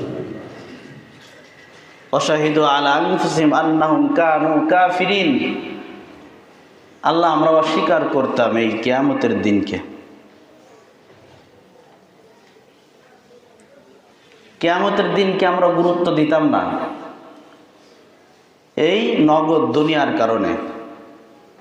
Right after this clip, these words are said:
আজকে এক ওয়াক্ত যদি আমি নামাজ পড়ি, এর পুরস্কার দুনিয়াতে কতটুকু, আর এই সময়টুকু যদি আমি একটু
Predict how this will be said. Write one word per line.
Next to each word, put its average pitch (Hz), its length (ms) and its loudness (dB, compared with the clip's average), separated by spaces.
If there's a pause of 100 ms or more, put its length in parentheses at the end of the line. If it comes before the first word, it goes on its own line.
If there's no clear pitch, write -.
(260)
আজকে 127 280 -2
এক 139 160 0
ওয়াক্ত 143 300 0
যদি 135 160 2
আমি 127 180 0
নামাজ 135 260 2 (120)
পড়ি, 113 180 2
এর 117 180 2
পুরস্কার 127 600 -2
দুনিয়াতে 135 460 0
কতটুকু, 139 580 -2 (600)
আর 131 100 -2
এই 151 200 2
সময়টুকু 165 580 0
যদি 160 220 0
আমি 151 300 4
একটু 151 380 0